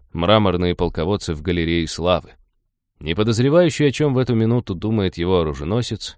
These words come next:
мессер Ирем подошел к походному раскладному столу и, вынув из футляра карту, знаком подозвал Дан Энрикса.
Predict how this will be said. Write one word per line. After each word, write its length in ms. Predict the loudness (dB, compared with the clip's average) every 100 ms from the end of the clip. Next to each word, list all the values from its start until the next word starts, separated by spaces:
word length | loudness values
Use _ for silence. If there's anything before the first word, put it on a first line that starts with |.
| _
мессер 360 | -6 0 0 0
Ирем 300 | -2 0 0
подошел 440 | 0 -2 0 -2 -2
к 100 | -4
походному 540 | -2 0 0 0 -2
раскладному 600 | -4 -4 -4 -2 -4 -6
столу 440 | -10 -8 -4 -4 -6 _ _ _
и, 140 | -2 2
вынув 340 | 2 2 0
из 100 | -4
футляра 500 | -4 -2 2 2 2
карту, 500 | 0 0 0 -4 -4 -6
знаком 540 | -4 -2 -2 -2 -4
подозвал 560 | 0 0 0 0 0 0
Дан 240 | 0 0
Энрикса. 540 | -2 -6 -12 -14 -14